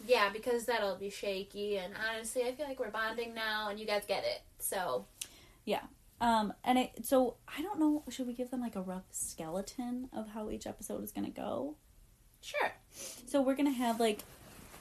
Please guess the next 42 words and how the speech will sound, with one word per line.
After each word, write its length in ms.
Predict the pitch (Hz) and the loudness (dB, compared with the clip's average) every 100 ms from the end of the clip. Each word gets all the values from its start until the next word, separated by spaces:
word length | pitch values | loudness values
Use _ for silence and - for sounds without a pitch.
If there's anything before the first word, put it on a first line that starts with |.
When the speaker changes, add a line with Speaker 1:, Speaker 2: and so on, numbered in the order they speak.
| - - - | -20 -16 0
Speaker 2:
a 100 | 214 196 - - | 2 2 -6 -6
subject 680 | 214 - 202 180 180 180 - | 0 2 2 0 -6 -6 -6
of 160 | 185 196 | -6 -6
each, 160 | 180 | -4
like, 160 | 214 220 | 2 4
our 120 | 220 | 4
next 240 | 202 208 220 | 4 0 0
episode 320 | 208 202 185 | 0 0 0
is 100 | 185 | 0
gonna 140 | 180 | -4
be 80 | 175 | -4
about 260 | 170 165 - | -2 -2 -4
first 320 | 170 175 - | -4 -4 -4
dates. 540 | - - - - - - - | -6 -10 -8 -2 -2 -4 -12
Speaker 1:
Mm-hmm. 180 | 214 202 - - - - - - - - | -10 -8 -10 -12 -20 -18 -16 -14 -14 -6
Speaker 2:
And, 420 | 196 185 170 190 | -2 -2 -4 0
but 140 | 190 | -2
before 300 | - 196 262 | -2 0 2
that, 320 | 277 185 - - | 6 6 4 0
so 120 | 202 | -2
Bree's 420 | 196 226 262 269 | 0 0 0 -2
very 600 | 240 196 190 196 202 - - | -2 -2 0 0 0 0 2
up 180 | 180 | 4
on 280 | 185 202 175 | 4 0 0
news 400 | 170 202 202 208 | 0 0 0 -2
and 160 | - 180 | -4 -4
politics 680 | 196 190 185 196 185 - | 0 0 0 -4 -6 -6
and 220 | - 180 - | -8 -8 -4
pop 260 | 180 180 | -2 0
culture, 420 | 185 180 180 190 | 2 0 0 -4
and 160 | 170 180 | -2 0
I 160 | 180 180 | 0 0
don't, 220 | 190 - - | -2 -4 -6
well, 160 | 180 - | -6 -2
I 100 | 175 | 0
don't 160 | 190 | 0
know 140 | 180 170 | -2 -2
anything 320 | 170 190 196 | -4 -4 -4
about 200 | 190 170 | -2 0
any 200 | 160 175 | -2 -4
of 80 | 190 | -4
it. 220 | 226 226 | -4 -4